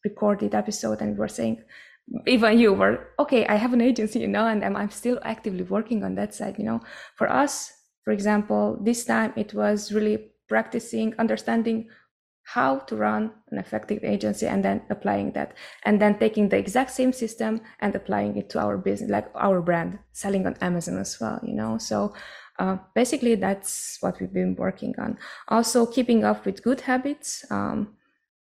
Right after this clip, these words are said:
I had now a really scheduled time. It's ten thirty, um,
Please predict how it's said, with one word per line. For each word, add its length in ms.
I 480
had 240
now 280
a 80
really 300
scheduled 440
time. 240
It's 160
ten 380
thirty, 480
um, 320